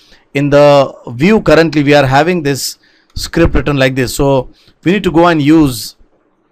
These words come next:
the system dot web dot optimization and call the bundle collection here to go and inject that one big JavaScript file which will be created on runtime over here.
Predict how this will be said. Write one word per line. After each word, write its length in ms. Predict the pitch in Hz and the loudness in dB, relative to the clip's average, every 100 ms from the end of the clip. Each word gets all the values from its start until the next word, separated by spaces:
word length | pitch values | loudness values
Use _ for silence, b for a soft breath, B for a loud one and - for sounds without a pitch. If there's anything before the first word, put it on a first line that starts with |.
| _ _ _ | _ _ _
the 120 | 143 | -4
system 300 | 147 160 185 | -4 -2 -2
dot 180 | 160 151 | 0 0
web 200 | 139 143 | -2 -2
dot 160 | 135 135 | 0 0
optimization 840 | 120 - 131 127 151 165 139 117 - b b - | -2 -4 -4 -2 -2 -2 -4 -6 -12 b b -8
and 180 | 147 147 | -8 -2
call 220 | 156 175 | 2 2
the 100 | 160 | 2
bundle 300 | 131 147 165 | -2 0 -2
collection 460 | 156 143 139 - 139 | 0 -2 -2 -4 -4
here 460 | 127 175 143 127 | 2 4 4 0
to 180 | - 131 | -6 -12
go 300 | 117 147 160 | -4 0 2
and 240 | 135 139 131 | 0 -2 -4
inject 600 | 143 131 147 151 - - _ _ _ - | -8 -2 2 0 -2 -18 _ _ _ -10
that 340 | 120 143 143 _ | -2 -2 -2 _
one 540 | 135 131 165 190 190 - 127 | -6 0 0 0 -8 -14 -6
big 300 | 120 165 131 | -2 -2 -2
JavaScript 720 | - 143 147 143 - 117 - - _ | 0 2 2 0 -8 -10 -10 -20 _
file 440 | - 143 131 110 98 160 - | -8 -2 0 -2 -8 -16 -14
which 180 | 127 127 | -10 -6
will 100 | 139 | -6
be 100 | 135 | -4
created 420 | 139 139 139 131 | -2 -2 -2 -2
on 180 | 156 156 | -2 0
runtime 460 | 135 131 123 120 | -2 -2 -4 -4
over 160 | 110 104 | -6 -6
here. 280 | 98 101 | -8 -10